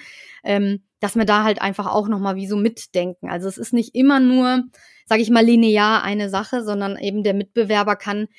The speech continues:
in einigen Punkten auch noch mal kommen und sagen, „Hey, das ist unfair, wenn du das nicht machst oder dich da nicht dran hältst, weil ich halte mich dran“, ne?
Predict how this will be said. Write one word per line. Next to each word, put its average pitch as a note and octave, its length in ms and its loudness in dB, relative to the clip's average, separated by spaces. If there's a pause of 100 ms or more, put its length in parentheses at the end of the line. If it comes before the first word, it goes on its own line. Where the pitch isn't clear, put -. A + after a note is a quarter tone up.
(120)
in G#3+ 160 -6
einigen A#3 520 4
Punkten A3+ 460 -2
auch G#3+ 300 -2
noch G#3+ 120 -2
mal G#3 140 -2
kommen G3+ 300 -6
und G3 120 -8
sagen, F#3+ 220 -4
„Hey, F#3+ 220 -2
das F#3+ 160 -8
ist F#3+ 140 -12
unfair, A#3 600 2 (300)
wenn G3+ 120 -2
du G#3 60 -2
das G3 180 -2
nicht B3+ 260 2
machst G3+ 280 -2
oder G3 140 -2
dich F#3+ 160 -12
da G3 100 -6
nicht C4 280 -2
dran E3+ 160 -4
hältst, F3 440 -6 (220)
weil G3+ 160 -4
ich - 180 -4
halte A#3+ 260 4
mich E3 220 -10
dran“, - 320 -16 (140)
ne? F#3 220 -10